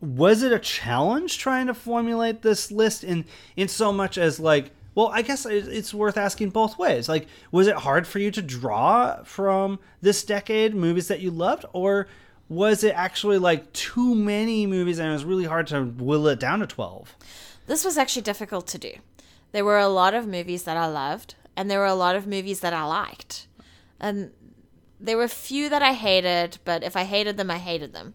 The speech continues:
Speaker 2: So that was,
Speaker 1: <laughs>
Speaker 2: that was
Speaker 1: And that
Speaker 2: pretty
Speaker 1: is
Speaker 2: cool.
Speaker 1: that.
Speaker 2: That was pretty cool. It was like, it was, it was, it was straight. You
Speaker 1: Yeah.
Speaker 2: know, it was like, you either liked it or you didn't. So
Speaker 1: Okay.
Speaker 2: I really liked that about the decade.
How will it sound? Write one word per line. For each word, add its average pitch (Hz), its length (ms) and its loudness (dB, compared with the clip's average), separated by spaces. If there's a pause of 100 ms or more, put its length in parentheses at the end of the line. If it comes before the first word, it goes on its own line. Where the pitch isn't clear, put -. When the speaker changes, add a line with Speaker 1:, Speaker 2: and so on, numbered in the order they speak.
(500)
Speaker 2:
So 226 220 6
that 285 240 10
was, - 140 4
Speaker 1:
<laughs> - 200 0
Speaker 2:
that - 0 -
was 381 240 6
Speaker 1:
And 143 100 4
that 180 100 12
Speaker 2:
pretty 453 140 6
Speaker 1:
is 143 80 0
Speaker 2:
cool. 480 100 10
Speaker 1:
that. 175 320 8
Speaker 2:
That 202 140 4
was 392 100 0
pretty 403 220 0
cool. 392 240 4
It 175 120 4
was 208 220 -2
like, 185 300 2
it - 80 -4
was, 185 300 -4
it 190 80 -4
was, 175 220 -4 (680)
it - 60 -12
was 170 120 -4
straight. - 580 -2 (160)
You 123 120 2
Speaker 1:
Yeah. 120 80 4
Speaker 2:
know, 175 280 0
it - 40 -10
was - 180 -8
like, 160 220 -8 (300)
you 202 120 -6
either 233 180 0
liked 208 300 2
it 185 220 -4
or 170 100 -6
you 170 80 -4
didn't. - 260 -10 (360)
So - 100 -4
Speaker 1:
Okay. 165 260 0
Speaker 2:
I 180 100 -2
really 202 280 0
liked 180 320 -4
that 269 180 -2
about 294 280 0
the 311 60 -12
decade. 311 520 -4